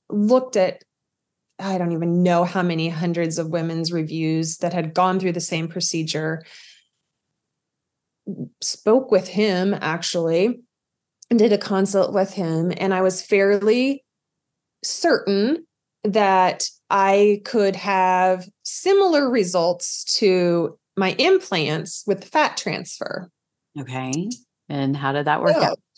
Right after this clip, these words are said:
Speaker 1: So <laughs> well,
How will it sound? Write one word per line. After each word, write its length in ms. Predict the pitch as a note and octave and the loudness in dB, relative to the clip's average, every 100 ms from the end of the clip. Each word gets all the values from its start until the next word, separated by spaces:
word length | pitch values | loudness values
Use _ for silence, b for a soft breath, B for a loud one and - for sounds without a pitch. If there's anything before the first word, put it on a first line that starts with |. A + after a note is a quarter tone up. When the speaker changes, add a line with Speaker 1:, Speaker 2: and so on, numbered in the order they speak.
| - | 2
Speaker 1:
So 260 | A#4+ A#4+ A#4+ C5+ - - - - - _ B B B B B F4 | 4 4 2 0 2 -2 -2 -6 -6 _ B B B B B 0
<laughs> 0 | |
well, 600 | D#4+ F4 E4 E4 G4 A#4 | 2 4 6 6 8 6